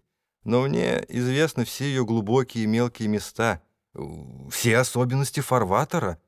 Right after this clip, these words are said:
близ Сан-Киприана ил, близ Сесарки раковины, у мыса Пеньяс песок,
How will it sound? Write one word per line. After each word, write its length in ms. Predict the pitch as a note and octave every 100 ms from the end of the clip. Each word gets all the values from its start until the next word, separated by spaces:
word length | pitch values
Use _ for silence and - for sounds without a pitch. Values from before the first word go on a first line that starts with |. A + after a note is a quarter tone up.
| _ _ _ -
близ 500 | A2 B2 B2+ - D#2 F2
Сан-Киприана 1000 | - B2+ B2 G2+ A2+ B2+ A#2+ A#2+ D#3 C3
ил, 440 | F#2+ F#2+ F#2 A2+ A#2 _ _ _
близ 640 | - B1 G2+ G#2 G2+ - B1 D2 F2
Сесарки 540 | A#2+ - B2+ C3 -
раковины, 720 | G2 G2+ G#2 - A#2 B2 A#2+ - -
у 120 | E3+
мыса 320 | D3+ C3+ B2 B2
Пеньяс 380 | C#3+ D#3+ G2+
песок, 560 | - G2+ - A2 B2+